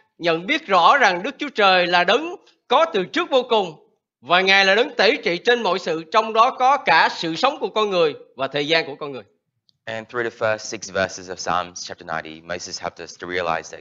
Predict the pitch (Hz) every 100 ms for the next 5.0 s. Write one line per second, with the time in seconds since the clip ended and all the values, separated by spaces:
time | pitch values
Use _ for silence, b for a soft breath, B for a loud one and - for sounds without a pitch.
0 | 82 95 95 92 92 87 85 82 82 92
1 | _ _ _ _ 95 95 87 104 107 107
2 | - 85 85 85 90 87 101 92 95 -
3 | 90 87 85 90 90 85 85 - - 85
4 | 78 78 78 80 80 80 78 - 76 73